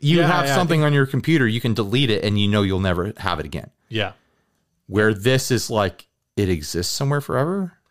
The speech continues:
Speaker 2: Well, if you lose your blo-, if you lose your blockchain, then it's gone. It will exist forever, but you don't own it. No, now nobody owns it.
Speaker 1: Okay, so you can choose to destroy it.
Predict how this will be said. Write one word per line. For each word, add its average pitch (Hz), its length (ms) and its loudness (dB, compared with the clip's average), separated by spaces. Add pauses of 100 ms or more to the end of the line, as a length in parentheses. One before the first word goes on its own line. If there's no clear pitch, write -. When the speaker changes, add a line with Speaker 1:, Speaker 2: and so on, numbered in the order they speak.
(180)
Speaker 2:
Well, 185 180 4
if - 140 -2
you 208 140 6
lose 151 460 2
your 156 140 2
blo-, 139 300 0
if 139 180 -2
you 180 160 0
lose 143 420 2
your 139 160 -2
blockchain, 135 800 -2
then 123 160 -6
it's 117 140 -8
gone. 131 440 -6 (120)
It 147 160 2
will 147 180 4
exist 127 380 0
forever, 143 340 0
but 117 160 -6
you 123 140 -4
don't 120 140 -4
own 143 180 -2
it. 139 140 -4
No, 131 160 -4
now 135 240 -4
nobody 127 400 -4
owns 101 220 -10
it. 90 220 -18
Speaker 1:
Okay, 90 340 -2
so - 100 0
you 127 180 2
can 180 160 2
choose 156 260 0
to 139 100 -10
destroy 117 400 0
it. 76 120 -8